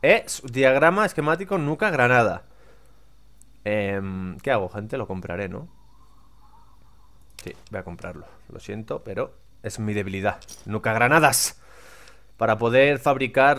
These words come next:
Eh, igual lo consigo más adelante y es bobada lo que estoy haciendo, pero...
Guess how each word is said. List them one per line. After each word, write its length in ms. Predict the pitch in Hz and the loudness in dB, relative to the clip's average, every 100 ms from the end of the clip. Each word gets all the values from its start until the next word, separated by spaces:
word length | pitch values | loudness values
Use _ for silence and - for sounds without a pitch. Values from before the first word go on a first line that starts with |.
| 127 | 2
Eh, 280 | 113 95 113 | 0 0 -4
igual 240 | 123 127 180 | -2 2 2
lo 80 | 175 | 2
consigo 320 | 123 135 123 | -2 0 2
más 180 | 113 110 | 2 2
adelante 420 | 104 127 131 104 | 0 0 -2 -6
y 140 | 104 | -4
es 80 | 98 | -4
bobada 320 | 101 101 104 | -2 -2 -2
lo 100 | 98 | -4
que 60 | 92 | -6
estoy 160 | 98 | -8
haciendo, 340 | 90 113 101 85 | -8 -8 -10 -12
pero... 460 | - 156 151 160 | -6 -6 -4 -8